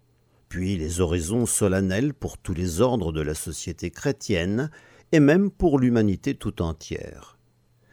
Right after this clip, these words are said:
Vient ensuite l'adoration de la croix et enfin l'office des présanctifiés, qui consiste dans la communion du prêtre avec l'hostie consacrée la veille et réservée pour l'office de ce jour.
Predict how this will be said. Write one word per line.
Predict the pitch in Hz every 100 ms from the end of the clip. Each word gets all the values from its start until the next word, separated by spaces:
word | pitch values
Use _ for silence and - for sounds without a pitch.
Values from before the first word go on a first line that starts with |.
| _
Vient | 92 85 -
ensuite | 78 - - 175 -
l'adoration | 120 95 82 90 - - 143
de | 139
la | 127
croix | - - 82 71 104 _ _ _ _ -
et |
enfin | 170 185 - 208
l'office | 170 156 - 202 180 151
des | 107
présanctifiés, | 101 - 175 160 - 143 139 135 - - 82 78 117 _ _ _ -
qui | -
consiste | 92 85 - 143 - - 104 -
dans | 95
la | 85 78
communion | - 147 135 127 131
du | 147 143
prêtre | - - 113 147 147
avec | 123 -
l'hostie | 120 110 - - 202
consacrée | - 175 165 156 123 - 175
la | 143
veille | 82 80 78 82 104 - _ _ _
et | 95 85 73
réservée | 76 71 76 73 135
pour | 151 160
l'office | 156 143 - 156 156
de | 156
ce | - 110
jour. | 69 62 - - -